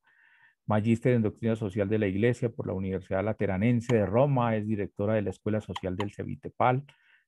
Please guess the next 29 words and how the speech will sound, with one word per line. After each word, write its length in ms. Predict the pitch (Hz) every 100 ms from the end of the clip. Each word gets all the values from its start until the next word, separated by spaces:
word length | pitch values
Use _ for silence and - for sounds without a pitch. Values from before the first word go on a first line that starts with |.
| _
Centro 320 | 104 98 117
de 40 |
Estudios 320 | 104 110 110
del 140 | 107 -
Consejo 300 | 92 104 95
Episcopal 440 | 98 - 98 107
Latinoamericano, 960 | 104 104 95 90 90 - 104 117 123 _ _ _ _ 101
miembro 320 | 101 104 107
del 120 | 95
equipo 360 | 92 - - 110
de 80 |
reflexión 500 | 101 95 85 - 95
teológico 560 | 90 104 95 98 104 90
pastoral 420 | 87 87 90 87
del 160 | 95 92
celan, 400 | 117 120 120 113
miembro 300 | 104 101 107
del 100 | 101
Instituto 760 | 95 - - 110 107 117 113 _ _ _ _ _ _ _ _ _
Evangelii 480 | 113 107 95 104 107
Gaudium, 640 | 110 113 110 113 113 110
del 180 | 104 98
Instituto 500 | 98 - 95 107 -
Universitario 640 | 107 101 87 - 95 101
Sofía 480 | 98 90 117 117 117
de 80 | 101
Florencia 420 | - 90 90 -
en 100 | 107
Italia, 540 | 92 110 117 113 117